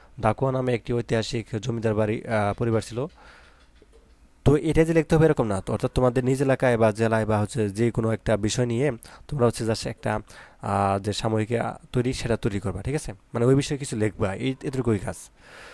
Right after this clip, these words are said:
তো ডাকুয়া পরিবারের সবচেয়ে প্রভাবশালী জমিদার ছিলেন, আহ, দৌলত ডাকুয়া। তো দৌলত ডাকুয়া জন্ম উনিশ শতকের শেষের দিকে। তিনি ছিলেন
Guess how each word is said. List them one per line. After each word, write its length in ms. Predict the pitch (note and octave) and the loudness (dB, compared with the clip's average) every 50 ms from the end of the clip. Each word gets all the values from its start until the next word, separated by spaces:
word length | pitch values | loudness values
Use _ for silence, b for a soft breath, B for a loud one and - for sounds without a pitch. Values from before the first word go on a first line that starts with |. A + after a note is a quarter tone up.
| B B B B - | B B B B -8
তো 60 | - A2 | 0 4
ডাকুয়া 280 | A2 A#2 A#2 C3+ C#3 | 6 6 6 6 4
পরিবারের 300 | C3 D3 D3 C#3+ D3 C#3 | 4 4 4 4 4 2
সবচেয়ে 360 | - - C3 - - C#3 C3 | 0 -2 -4 -2 0 0 0
প্রভাবশালী 540 | B2 - - B2+ B2 A#2+ A2+ - C3+ B2 A#2+ | 0 2 4 6 6 4 4 0 -2 -2 0
জমিদার 340 | A2+ A#2+ A#2+ A#2 A2+ A#2 A2 | 0 0 0 0 0 0 0
ছিলেন, 300 | - - A#2 A#2 A2+ A2 B B B B B B B - | 0 -2 -2 -2 -2 -2 B B B B B B B -4
আহ, 300 | G#2 G2+ G2 G2 G2 G2 | 0 2 4 4 4 4
দৌলত 420 | G2+ G#2 A2+ A2+ A#2 A2+ - - | 4 4 4 4 4 2 0 -2
ডাকুয়া। 340 | A2 - G#2+ G2+ G#2 A2+ B2+ D#3+ - _ | -4 -2 -2 -2 0 -2 -4 -4 -6 _
তো 80 | - A2+ | -6 -2
দৌলত 260 | G2+ A#2+ A#2+ C#3+ C3 | 0 2 2 2 2
ডাকুয়া 340 | A#2 A#2+ A2 B2 B2 B2 A#2 | 2 0 2 4 4 4 4
জন্ম 380 | G#2+ A#2 A#2 A#2 A#2 A2+ A2+ - B B B B B B B - | 4 2 0 2 0 0 -2 -2 B B B B B B B -6
উনিশ 180 | B2+ B2+ C3 A#2+ | -2 -2 0 0
শতকের 420 | - C3 - - A#2+ - - B2 | 0 0 0 0 -2 0 -2 -4
শেষের 300 | G#2+ - A#2 G2+ A#2+ A2+ | -2 -4 -4 -4 -4 -4
দিকে। 260 | A2 A2+ G#2 B2 C3 B2+ | -4 -4 -2 -2 -4 -4
তিনি 220 | - B2 A#2 A2 | -2 -4 -4 -4
ছিলেন 320 | - - A#2 A#2 A2+ A2 | -2 0 0 0 0 0